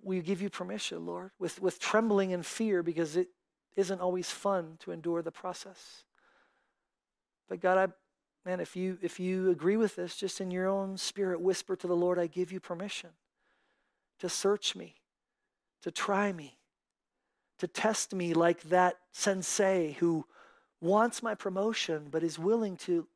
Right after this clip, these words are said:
allow all that you've done and are doing to be tested, to grow confidence, to grow strength,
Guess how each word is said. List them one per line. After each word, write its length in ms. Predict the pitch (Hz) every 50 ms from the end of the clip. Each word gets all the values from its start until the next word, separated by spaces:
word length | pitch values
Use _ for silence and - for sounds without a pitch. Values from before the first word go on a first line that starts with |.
| _ _
allow 560 | - 156 160 170 196 208 208 196 180 170 151 - _ _ _ _ _ _ _ _ _ _
all 240 | - 196 220 220 220
that 140 | 208 190 180
you've 180 | 190 185 156
done 320 | 151 196 196 202 190 185 175
and 100 | 170 165
are 100 | 165 156
doing 260 | 160 180 185 175 165
to 100 | - 165
be 80 | 185 180
tested, 500 | - - 196 196 - - - 160 147 - _ _ _ _ _ _ _ _ _ _ _ _ _ _ _ - - - - _ _ _ _
to 100 | - 180
grow 320 | 165 143 156 175 190 196 190
confidence, 720 | - - 196 196 196 185 - 175 160 170 165 - - -
to 120 | - 175
grow 280 | 147 - 165 180 185 180
strength, 720 | - - - - 185 160 - 185 175 - - - -